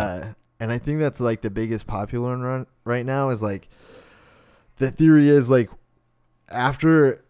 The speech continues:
intelligent species reach a higher level,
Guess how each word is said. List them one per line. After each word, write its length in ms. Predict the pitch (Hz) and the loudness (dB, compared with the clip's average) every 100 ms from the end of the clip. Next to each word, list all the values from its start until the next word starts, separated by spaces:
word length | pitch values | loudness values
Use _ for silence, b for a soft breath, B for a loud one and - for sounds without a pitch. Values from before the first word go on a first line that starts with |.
| _ _ _ | _ _ _
intelligent 600 | 139 131 135 143 135 131 | -4 -2 0 0 0 -4
species 760 | - - 120 120 139 139 139 - | -6 -4 -4 -2 0 0 -2 -8
reach 720 | 95 107 107 120 127 - - - _ _ 226 _ _ _ | -14 -8 -2 0 -2 -6 -16 -18 _ _ -20 _ _ _
a 120 | 107 | -6
higher 400 | 95 123 113 120 | -6 -4 0 0
level, 600 | 117 113 113 113 110 113 | 0 -2 0 0 0 -4